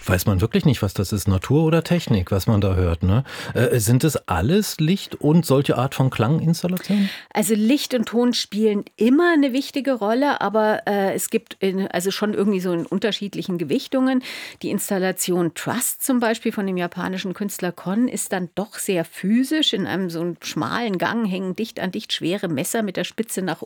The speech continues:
Speaker 2: unten von der Decke. Und man fragt sich, sind die auch wirklich <laughs> fest angebracht?
Speaker 1: Ja, will man drunter durchgehen? <laughs>
Speaker 2: Und damit will er provozieren, so eine Auseinandersetzung mit unserem blauäugigen Vertrauen in die Sicherheit des Internets. Also wo ist man wirklich gefährdet oder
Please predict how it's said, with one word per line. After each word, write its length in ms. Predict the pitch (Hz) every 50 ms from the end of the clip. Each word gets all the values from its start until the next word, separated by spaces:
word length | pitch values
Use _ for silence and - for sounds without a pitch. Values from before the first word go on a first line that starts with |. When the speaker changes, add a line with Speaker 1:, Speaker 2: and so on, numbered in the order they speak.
| - -
Speaker 2:
unten 500 | 220 285 349 339 - - - - 151 151
von 220 | - - 151 151
der 140 | 156 156 160
Decke. 460 | - - 147 156 - - 208 214 311 - - - - - - - - - -
Und 120 | - 208 202
man 140 | 196 185
fragt 360 | 170 - - 160 156 - - -
sich, 220 | 196 185 - -
sind 320 | - - - 190 214 226 - - -
die 220 | 233 226 233 -
auch 260 | - 208 208 - -
wirklich 480 | - 190 202 220 - - 208 214 - -
<laughs> 20 |
fest 400 | - 269 226 - - - - -
angebracht? 540 | - - 285 311 285 190 - - 180 - -
Speaker 1:
Ja, 140 | 90 87 82
will 120 | 101 117
man 180 | 117 117 110 107
drunter 320 | 101 98 110 110 113 104
durchgehen? 380 | 92 104 101 131 - - - - 82 101
<laughs> 200 | 123 104 76 -
Speaker 2:
Und 180 | - 123 220 156
damit 480 | 208 185 208 254 277 214 - 180 196 190
will 140 | 226 233
er 100 | 240 226
provozieren, 960 | 202 - - 180 - 214 202 208 208 196 - - - 208 220 269 294 302 269 240
so 100 | 233 220
eine 200 | 208 202 - -
Auseinandersetzung 880 | 196 - 202 180 165 156 180 220 240 254 220 - 202 202 - - 214 208
mit 140 | 185 175
unserem 320 | - - 208 196 190 196 170
blauäugigen 680 | 165 131 147 190 202 - - 190 202 185 196 196 190 180
Vertrauen 520 | - 185 - - - - 143 151 180 202
in 120 | 180 180 175
die 100 | 185 180
Sicherheit 560 | 160 185 190 - 208 170 175 165 170 170 -
des 140 | 175 156 -
Internets. 800 | - 165 151 160 - 151 143 - - 147 - - - - - -
Also 280 | - 151 151 143 147 165
wo 260 | 156 160 160 180 180 175
ist 200 | - - - -
man 160 | 180 175 165
wirklich 340 | 175 190 - - 165 - -
gefährdet 540 | - 170 - 175 160 160 165 156 151 147 -
oder 400 | - 151 156 156 147 - -